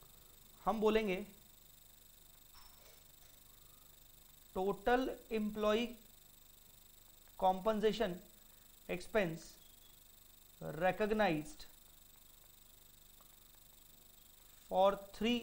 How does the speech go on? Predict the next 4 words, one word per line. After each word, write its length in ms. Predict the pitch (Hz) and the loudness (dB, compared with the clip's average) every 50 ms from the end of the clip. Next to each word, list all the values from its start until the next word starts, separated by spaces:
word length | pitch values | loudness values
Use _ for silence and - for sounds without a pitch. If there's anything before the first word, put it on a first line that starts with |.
| - - | -4 -6
years, 340 | 214 190 185 156 135 135 131 - - - - - - - - - - - - - - - - - - - - - - - - - - - - - - - - - - - - - - - - - - - - - - - - - - - - - - - - - - - - - - - - - - - - - - - | -4 -2 -2 -2 -4 -6 -10 -14 -18 -18 -18 -20 -20 -20 -20 -20 -20 -20 -20 -20 -20 -20 -20 -20 -20 -20 -20 -20 -20 -20 -20 -20 -20 -20 -20 -20 -20 -20 -20 -20 -20 -20 -20 -20 -20 -20 -20 -20 -20 -20 -20 -20 -20 -20 -20 -20 -20 -20 -20 -20 -20 -20 -20 -20 -20 -20 -20 -20 -20 -20 -20 -20 -20 -20 -20 -20 -12 -4
four 120 | 190 185 196 202 | 0 2 4 4
eighty 200 | 202 202 208 208 208 | 4 2 2 2 2
nine, 200 | 202 208 233 | 2 2 0